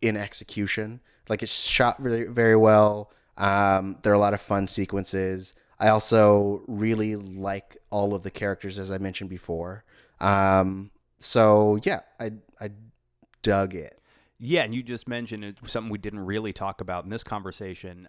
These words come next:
Speaker 2: uh, the aesthetics of the movie and sort of the technical aspects of the filmmaking. Kurosawa makes some of the, or made some of the most beautiful movies in the history of the medium.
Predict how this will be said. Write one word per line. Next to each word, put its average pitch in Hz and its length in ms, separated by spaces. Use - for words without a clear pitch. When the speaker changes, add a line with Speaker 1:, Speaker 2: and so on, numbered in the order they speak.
Speaker 2:
uh, 90 260
the 107 140
aesthetics 120 520
of 95 100
the 98 60
movie 104 300
and 87 100
sort 98 120
of 90 60
the 90 60
technical 98 460
aspects 90 420
of 92 60
the 87 80
filmmaking. 98 580
Kurosawa 120 920
makes 107 880
some 110 300
of 98 160
the, 110 120
or 92 80
made 104 300
some 101 140
of 92 60
the 92 60
most 92 220
beautiful 92 580
movies 95 500
in 95 60
the 90 80
history 95 380
of 82 80
the 90 40
medium. 90 480